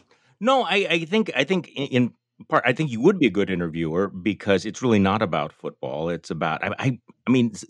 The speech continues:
things like this, I, I, I wonder, what is it like to be someone who just signed a ten-year, one hundred million dollar contract to do something that your whole life has been, you know, s-, uh, has revolved around,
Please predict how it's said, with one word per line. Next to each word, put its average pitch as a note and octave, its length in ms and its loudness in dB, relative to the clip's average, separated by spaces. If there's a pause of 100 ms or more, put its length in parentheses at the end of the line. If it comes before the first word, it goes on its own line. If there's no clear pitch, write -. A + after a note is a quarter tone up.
(160)
things A3+ 220 4
like B2+ 160 2
this, G#2+ 180 -2
I, G2+ 200 -2
I, G2+ 100 -2 (140)
I G#2+ 40 -4
wonder, B2+ 260 4
what G#2+ 300 4
is A#3 160 2
it A2 80 -2
like F2 500 -4 (560)
to G#2 100 -4
be A2+ 200 2
someone A2 340 2
who F#2+ 160 -2
just G2 260 -8
signed F2+ 280 0
a D#2+ 100 -2
ten-year, G2+ 500 0
one F2 360 0
hundred G#2 300 -2
million F2+ 300 2
dollar D#2+ 260 -2
contract D#2+ 720 -2
to - 80 -8
do E2 180 -2
something D#2+ 460 -2
that D#2 140 -4
your E2+ 100 -4
whole G2+ 200 0
life F2 240 2
has D#2+ 140 -2
been, D2 380 -2 (180)
you E2+ 80 -10
know, C#2+ 160 -8
s-, - 200 -18
uh, D2+ 80 -12 (560)
has F2 140 -2
revolved F#2 400 4
around, C#2+ 360 -8